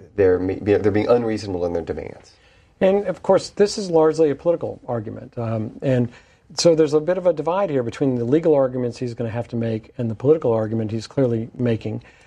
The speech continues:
Speaker 2: Um, he's gotta make an argument to the American people, and that means speaking plainly to them. Um, and it's designed, I think, to sort of cast the blame on what's happening, of course, on the management.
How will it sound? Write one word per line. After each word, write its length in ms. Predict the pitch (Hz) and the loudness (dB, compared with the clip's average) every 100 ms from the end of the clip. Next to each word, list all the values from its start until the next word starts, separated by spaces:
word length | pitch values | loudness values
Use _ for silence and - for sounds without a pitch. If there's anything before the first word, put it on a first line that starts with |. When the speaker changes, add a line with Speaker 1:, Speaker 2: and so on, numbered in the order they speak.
| _ - | _ -2
Speaker 2:
Um, 220 | 120 135 | 0 2
he's 100 | 139 | 2
gotta 180 | 160 196 | 2 2
make 140 | 185 | 2
an 80 | 143 | 2
argument 400 | 135 143 135 123 | 2 2 0 0
to 60 | - | -4
the 60 | |
American 280 | 120 123 117 | -2 -2 -2
people, 380 | - 185 - 110 | -8 -8 -4 -2
and 80 | 110 | -2
that 160 | 123 | -2
means 240 | 117 117 113 | 0 -2 -2
speaking 420 | - - 113 117 | -6 -4 -2 -2
plainly 380 | - 127 123 117 | 0 2 4 2
to 120 | - | 0
them. 300 | 107 107 135 - - _ - | -2 -2 -4 -8 -20 _ -2
Um, 320 | 127 120 - - | 0 2 -2 0
and 140 | 139 | 2
it's 180 | 131 - | 2 -2
designed, 580 | - 123 131 135 139 131 | -4 0 2 4 4 4
I 80 | 120 | 2
think, 200 | 135 131 | 0 -2
to 100 | 120 | -6
sort 240 | 127 120 | -2 -2
of 80 | 113 | -2
cast 300 | - 127 - | 0 0 0
the 80 | 113 | 0
blame 320 | 127 147 131 | 2 4 2
on 100 | 117 | 0
what's 180 | 110 - | -4 -2
happening, 380 | 143 151 117 | -4 -2 -4
of 120 | 110 - | -4 -2
course, 280 | 120 113 - _ _ _ _ _ 135 | -2 -2 -8 _ _ _ _ _ 2
on 140 | 127 | 4
the 60 | 139 | 6
management. 440 | 220 208 - | 4 0 -8